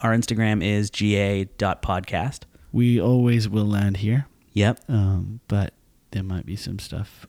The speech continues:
Speaker 2: on other platforms first
Speaker 1: Yeah.
Speaker 2: before it ends up here. So
Speaker 1: So just stay tuned. Um,
Speaker 2: follow
Speaker 1: give us
Speaker 2: us
Speaker 1: a
Speaker 2: on
Speaker 1: follow
Speaker 2: Instagram
Speaker 1: there.
Speaker 2: and
Speaker 1: Um, and as always, uh, it's really helpful if you could subscribe to the podcast, uh, leave a review, leave a star rating.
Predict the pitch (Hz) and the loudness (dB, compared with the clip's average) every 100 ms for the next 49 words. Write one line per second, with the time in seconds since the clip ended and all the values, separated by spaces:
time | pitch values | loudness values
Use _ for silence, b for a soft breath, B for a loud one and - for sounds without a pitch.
0 | - 95 87 92 92 60 - 92 - - | -8 -6 -6 -6 -8 -8 -6 -6 -6 -4
1 | 107 101 - - _ 110 151 165 104 92 | -4 -4 -6 -16 _ 0 2 4 2 0
2 | 95 101 98 123 123 - _ - - 98 | -2 -4 -4 0 0 -2 _ -12 -2 -2
3 | 101 - - - 180 - 190 - 135 143 | -2 -8 -4 2 2 4 4 4 4 2
4 | - 127 123 120 117 120 123 123 117 113 | 2 4 6 6 6 6 6 6 6 6
5 | 120 117 113 107 107 110 107 104 117 117 | 6 6 6 6 6 4 2 2 4 6
6 | 113 113 113 127 139 131 - 131 127 107 | 6 4 4 4 4 4 4 2 4 4
7 | 113 110 110 110 - - - 110 107 95 | 4 4 4 2 0 -4 0 2 4 4
8 | 131 127 - 185 131 123 - 117 107 113 | 2 0 2 4 6 4 4 2 2 0
9 | 117 104 - - 127 120 - 120 - 123 | 0 0 -2 -2 2 2 0 -4 2 0
10 | 110 - 113 107 107 - b b b b | 0 0 2 2 -2 -8 b b b b
11 | b b _ 110 101 101 101 117 110 110 | b b _ 2 4 4 4 2 4 2
12 | 104 117 135 135 127 110 101 107 - 120 | 2 4 4 6 4 4 2 0 2 4
13 | 117 120 113 117 113 | 4 4 4 4 4